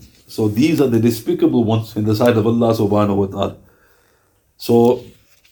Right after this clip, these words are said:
liars, and they're boastful. To lie is bad enough,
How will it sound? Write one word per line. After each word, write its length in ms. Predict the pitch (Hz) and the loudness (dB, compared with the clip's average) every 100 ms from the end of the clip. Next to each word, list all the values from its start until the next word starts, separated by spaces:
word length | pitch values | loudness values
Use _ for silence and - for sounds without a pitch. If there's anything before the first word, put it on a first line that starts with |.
| _ _ - | _ _ -4
liars, 760 | 113 151 175 185 190 - - _ _ _ _ _ - | 2 6 6 4 -2 -10 -20 _ _ _ _ _ -8
and 360 | 175 185 202 | -4 -4 -2
they're 140 | 120 120 | 0 0
boastful. 500 | 107 147 151 - - - - - - - _ | 4 2 2 -4 -14 -18 -20 -20 -20 -20 _
To 100 | - | -6
lie 240 | 117 127 214 | -2 0 4
is 140 | 156 | 4
bad 220 | 107 120 107 | 4 -2 -2
enough, 400 | 123 127 - | -2 -4 -6